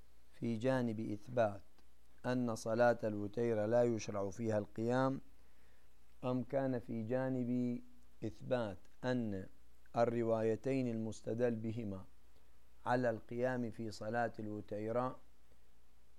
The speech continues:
آه، أنهما أجنبيتان عن المدعى. في المقام بقي عندنا ما جاء في كلمات السيد البروجردي قدس الله تربته الطاهرة،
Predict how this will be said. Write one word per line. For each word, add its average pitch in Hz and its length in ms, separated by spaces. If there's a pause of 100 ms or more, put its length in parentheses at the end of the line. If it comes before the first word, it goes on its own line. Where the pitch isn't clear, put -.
آه، 110 720 (280)
أنهما 131 680
أجنبيتان 113 960
عن 110 480 (400)
المدعى. 107 560 (1500)
في 147 120
المقام 156 680
بقي 151 340
عندنا 127 720
ما 120 260
جاء 135 340
في 120 220
كلمات 120 640
السيد 123 800
البروجردي 113 880
قدس 101 500
الله 123 280
تربته 104 580
الطاهرة، 120 760